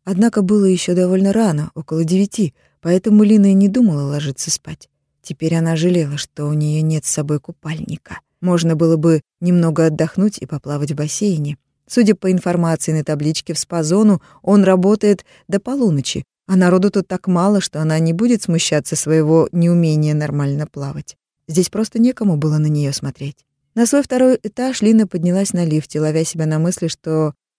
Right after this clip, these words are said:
это немного странно. Дома на четвертый пешком ходит, а здесь на второй едет. Впрочем, удобно же. Номер встретил ее тишиной и темнотой.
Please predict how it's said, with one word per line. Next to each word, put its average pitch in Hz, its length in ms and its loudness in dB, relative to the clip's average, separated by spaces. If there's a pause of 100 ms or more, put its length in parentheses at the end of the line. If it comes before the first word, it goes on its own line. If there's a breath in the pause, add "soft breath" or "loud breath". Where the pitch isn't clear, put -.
это 175 220 -4
немного 175 500 2
странно. 147 580 -4 (640)
Дома 175 420 2
на 160 120 0
четвертый 170 520 -2
пешком 214 440 -4
ходит, 147 340 -6
а 160 60 -4
здесь 160 300 -2
на 156 80 -2
второй 151 540 -4
едет. 147 560 -4 (720)
Впрочем, 143 580 -6 (200)
удобно 165 460 -2
же. 143 180 -8 (380)
Номер 240 360 4
встретил 208 440 -2
ее 185 200 0
тишиной 156 640 -6 (120)
и - 80 -20
темнотой. 156 640 -10